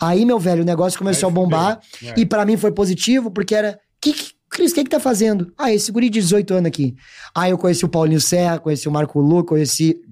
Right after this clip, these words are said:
Speaker 1: de fato, o, o Nando,
Speaker 2: A
Speaker 1: o
Speaker 2: galera
Speaker 1: Ventura.
Speaker 2: mesmo, é.
Speaker 1: Aí comecei a ganhar um, um, um corpo dentro da cena, entendeu?
Speaker 2: Uhum.
Speaker 1: E aí que eu comecei a, a... Aí eu já ia pra São Paulo,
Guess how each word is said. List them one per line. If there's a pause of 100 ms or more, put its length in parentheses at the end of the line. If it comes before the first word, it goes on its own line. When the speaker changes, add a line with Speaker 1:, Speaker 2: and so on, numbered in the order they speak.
Speaker 1:
de
fato, (320)
o,
o
Nando,
Speaker 2:
A
Speaker 1:
o
Speaker 2:
galera
Speaker 1:
Ventura.
Speaker 2:
mesmo,
é.
Speaker 1:
Aí
comecei
a
ganhar
um,
um, (160)
um
corpo
dentro
da
cena,
entendeu?
Speaker 2:
Uhum.
Speaker 1:
E
aí
que
eu
comecei
a,
a...
Aí
eu
já
ia
pra
São
Paulo,